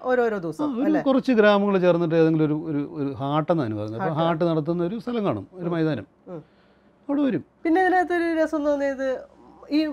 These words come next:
Speaker 1: മഹുവ എന്ന് പറയുന്ന അത് തന്നെയല്ലേ അല്ലേ?
Speaker 2: ആ, മഹുവ.
Speaker 1: മഹുവ.
Speaker 2: ആ, ആ.
Speaker 1: മഹുവ എന്ന് പറയുന്ന മഹുവ.
Speaker 2: ആ.
Speaker 1: ആ, അതിനെ പറ്റിയിട്ട് ഭയങ്കര വിവരണങ്ങളുണ്ട്.
Speaker 2: ആ.
Speaker 1: ഏ, അതിന്റെ വാറ്റ്, മദ്യം,
Speaker 2: ആ, ആ.
Speaker 1: മരം,
Speaker 2: ആ.
Speaker 1: പൂവ്,
Speaker 2: ആ.
Speaker 1: ഉണങ്ങിയ പൂവ്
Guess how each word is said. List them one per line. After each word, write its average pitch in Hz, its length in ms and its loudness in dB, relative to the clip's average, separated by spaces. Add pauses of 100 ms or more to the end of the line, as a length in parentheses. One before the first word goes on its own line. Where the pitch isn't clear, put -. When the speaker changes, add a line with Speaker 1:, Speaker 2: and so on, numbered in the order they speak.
(180)
Speaker 1:
മഹുവ 285 400 2
എന്ന് 330 140 0
പറയുന്ന 320 280 0
അത് 294 320 -2
തന്നെയല്ലേ 214 360 0
അല്ലേ? 160 160 -4
Speaker 2:
ആ, 151 80 -2
മഹുവ. 147 240 4
Speaker 1:
മഹുവ. 226 140 4
Speaker 2:
ആ, 170 100 2
ആ. 139 100 -4
Speaker 1:
മഹുവ 226 300 0
എന്ന് 240 140 0
പറയുന്ന 247 200 0
മഹുവ. 240 380 -4 (160)
Speaker 2:
ആ. 113 240 -6 (120)
Speaker 1:
ആ, 247 220 0
അതിനെ 302 300 2
പറ്റിയിട്ട് 330 320 -4
ഭയങ്കര 294 360 0
വിവരണങ്ങളുണ്ട്. 226 840 0 (100)
Speaker 2:
ആ. 131 140 -4
Speaker 1:
ഏ, - 20 -4
അതിന്റെ 220 460 -2
വാറ്റ്, 214 600 -2
മദ്യം, 214 480 -4 (100)
Speaker 2:
ആ, 135 40 -4
ആ. 123 180 -6
Speaker 1:
മരം, 214 360 2 (180)
Speaker 2:
ആ. 127 80 -4
Speaker 1:
പൂവ്, 226 360 2 (200)
Speaker 2:
ആ. - 60 -4
Speaker 1:
ഉണങ്ങിയ 220 300 0
പൂവ് 202 360 -4